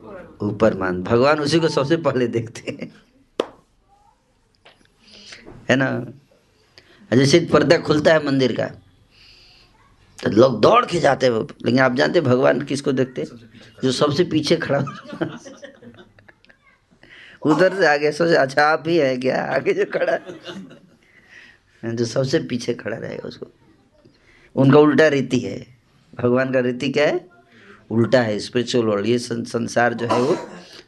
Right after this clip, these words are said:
परछाई है, परछाई उल्टी होती है ना, हम्म, उल्टी है। जो सबसे पीछे, "नहीं, मैं, मैं कृष्ण के सामने बैठने के योग्य नहीं हूँ, मैं दूर रहूँगा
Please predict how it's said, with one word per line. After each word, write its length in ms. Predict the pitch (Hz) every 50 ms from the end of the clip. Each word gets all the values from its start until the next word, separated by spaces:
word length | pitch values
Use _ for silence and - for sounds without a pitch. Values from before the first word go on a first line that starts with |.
| _ -
परछाई 480 | 117 113 - - - 113 110 113 113 107
है, 140 | 101 98
परछाई 360 | 92 - 110 104 - - 135 139
उल्टी 280 | 139 143 143 147 185
होती 280 | 151 123 - - 110 104
है 60 | 107
ना, 120 | 120 120 117 117 - - - - - _ _ _ _ _ _ _ _ _ _ _ _ _ _ _ _ _ _ _ _ _ _ _ _ _ _ -
हम्म, 220 | 113 120 - 160 160 - _ _ _ _ _ _ _ _ _ - 98
उल्टी 280 | - - - - -
है। 160 | - - - - - _ _ _ _ _ _ _ _ _ _ _ _ _ _ _ _ _ _ _ _ _ _ _ _ _ _ _ _ _ - - - - _ - -
जो 80 | 107
सबसे 340 | 110 - 135 139 143 - 170
पीछे, 520 | 131 - - 117 110 - - - - - - - _ _ _ _ _ _ - _ -
"नहीं, 220 | 113 123 127 123 113
मैं, 280 | 110 113 113 113 - - - - - - - - - - -
मैं 240 | 135 165 170 165 170
कृष्ण 360 | 170 160 156 - - 143 143
के 140 | 139 127 120
सामने 500 | 120 - - - 127 127 123 127 127 123
बैठने 460 | 110 107 117 117 113 - - 147 147
के 100 | 143 107
योग्य 340 | 95 98 101 92 92 98 95
नहीं 240 | 90 92 95 90 90
हूँ, 200 | 90 90 92 95
मैं 180 | 101 104 95
दूर 260 | 95 110 117 113 110
रहूँगा 420 | 95 98 - 90 - - - -